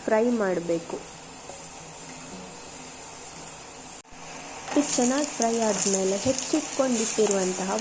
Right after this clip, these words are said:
ಒಂದು ಈರುಳ್ಳಿ ಹಾಕಿ ಅದು ಬ್ರೌನ್ ಆಗೋವರೆಗೆ ಹುರ್ಕೋಬೇಕು.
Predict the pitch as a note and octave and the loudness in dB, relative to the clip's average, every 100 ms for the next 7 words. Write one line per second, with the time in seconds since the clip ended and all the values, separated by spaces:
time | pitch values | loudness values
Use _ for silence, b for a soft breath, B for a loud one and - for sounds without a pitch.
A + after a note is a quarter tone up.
0 | B3 C#4+ D4+ - A3+ G#3+ F#3+ E3+ F3 - | 4 6 4 2 4 6 8 6 4 2
1 | - - - - - - - - - G#3+ | -4 -8 -8 -10 -8 -8 -8 -6 2 2
2 | G#3 - - - A#3 A3+ A3 - - - | 2 -2 -4 2 2 2 0 -2 -2 0
3 | G3 A3+ B3 D4+ D4 A#3+ A3+ G#3+ G#3+ G3+ | 4 6 8 6 4 2 2 4 6 8
4 | F#3 F#3 A3 D#4+ F5 - - - - - | 6 4 4 4 2 2 0 2 2 2
5 | - G3+ F3 E3 - | 4 4 4 2 0